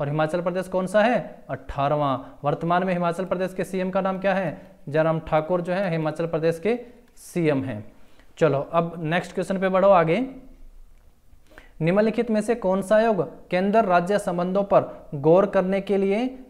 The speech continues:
नहीं बनाया गया है? ध्यान से सुनना, कौन सा नहीं बनाया गया है? सरकारी आयोग बिल्कुल बनाया गया था साहब, नाइनटीन एटी थ्री की बात है। राजमन्नार समिति,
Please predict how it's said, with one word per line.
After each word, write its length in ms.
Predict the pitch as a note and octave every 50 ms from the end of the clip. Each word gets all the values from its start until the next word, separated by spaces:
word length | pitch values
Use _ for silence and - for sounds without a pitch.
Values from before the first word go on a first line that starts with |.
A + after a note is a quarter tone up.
| - - - -
नहीं 560 | D3+ C#3+ D3 D3+ D#3 D#3 D3+ C#3+ F3+ G#3+ A3+
बनाया 380 | A3 A3 G#3 G#3 G3 F#3+ F3+
गया 200 | E3 E3 E3 D#3
है? 160 | D3 D3 C#3 B2 - - - - - -
ध्यान 200 | C#3 D3 E3 F3
से 140 | - G3+ F#3+
सुनना, 320 | - G3+ G3 G3+ A3 A#3 G3+ - - - - - - - -
कौन 240 | E3 F3 F3+ F#3+ G3
सा 240 | G3 - G3+ G3+ G#3+
नहीं 360 | G#3+ G#3 G3 F3+ E3 F3 G#3 A3
बनाया 320 | G3 G#3 G3 F#3+ F3+ F3
गया 160 | E3 D#3+ D#3+ D3
है? 80 | C3+
सरकारी 480 | C3+ - E3+ E3 E3 E3+ F3+ F3+ G3 G#3
आयोग 340 | G#3+ G3+ G3+ G#3 A3 G3 E3
बिल्कुल 320 | E3 E3+ F3 F3 A3 A3
बनाया 280 | G3 G3+ F#3+ F#3+ F#3 F#3
गया 160 | F#3 G3+ G3
था 120 | G3 G3 E3+
साहब, 360 | F#3 F3+ F3+ F3+ F3 - - - - - - D#3
नाइनटीन 420 | D#3 E3 E3+ F3 F3 E3 G3 F#3+
एटी 220 | F#3+ F#3 F#3+ F#3+
थ्री 220 | F#3 F3+ F3 F3 F3+
की 120 | F3+ F#3+ F#3
बात 260 | D#3+ D3 C#3+ C#3 -
है। 140 | C#3+ B2+ - - - - - - - - -
राजमन्नार 640 | D3 D#3 E3+ F#3 F#3 G3+ G3+ G3+ G3+ G3+ G3+ G#3
समिति, 440 | G3+ - G3+ F#3 F#3 F#3 F3+ G3